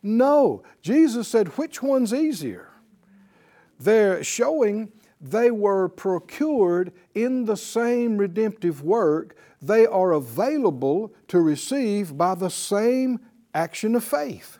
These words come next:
So many questions about healing can be answered by simply comparing it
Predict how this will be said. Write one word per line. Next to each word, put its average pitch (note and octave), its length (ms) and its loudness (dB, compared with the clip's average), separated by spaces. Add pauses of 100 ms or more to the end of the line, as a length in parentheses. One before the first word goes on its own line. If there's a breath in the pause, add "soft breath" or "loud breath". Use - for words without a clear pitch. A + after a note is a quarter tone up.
(1300 loud breath)
So D4+ 600 0
many C4+ 280 -2
questions D#3 920 -4
about E3 420 -4
healing D#3 440 -4
can D#3 200 -6
be D#3+ 180 0
answered D#3+ 480 -6 (260 soft breath)
by D3+ 140 2
simply E3 400 -4
comparing D3+ 720 -4
it C#3 120 -6